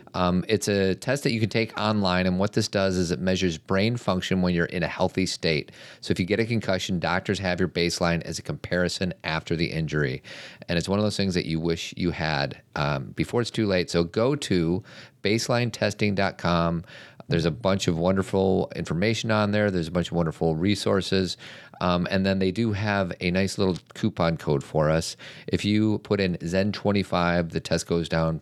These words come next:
from twenty down to fifteen. So, um, get off your hiney and go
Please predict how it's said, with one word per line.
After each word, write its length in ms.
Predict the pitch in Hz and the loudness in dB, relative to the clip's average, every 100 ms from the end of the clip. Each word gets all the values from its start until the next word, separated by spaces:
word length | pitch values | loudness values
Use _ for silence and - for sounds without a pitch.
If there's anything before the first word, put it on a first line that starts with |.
| - | -4
from 180 | 78 78 | -4 -4
twenty 480 | - 87 82 80 - - - - | -2 -2 0 -2 -6 -14 -20 -6
down 180 | 85 80 | -2 0
to 80 | 73 | 0
fifteen. 500 | 85 78 - 71 69 | -2 -4 -2 -4 -2
So, 360 | - 78 76 - - - - - | 0 2 0 -4 -14 -16 -18 -4
um, 440 | 80 80 80 80 87 - - | 0 0 0 -4 -10 -14 -6
get 140 | 95 104 | -2 0
off 160 | 110 | 0
your 100 | 110 | 0
hiney 340 | 95 104 110 107 | 0 0 2 2
and 160 | 95 87 | 2 2
go 240 | 98 107 | 2 0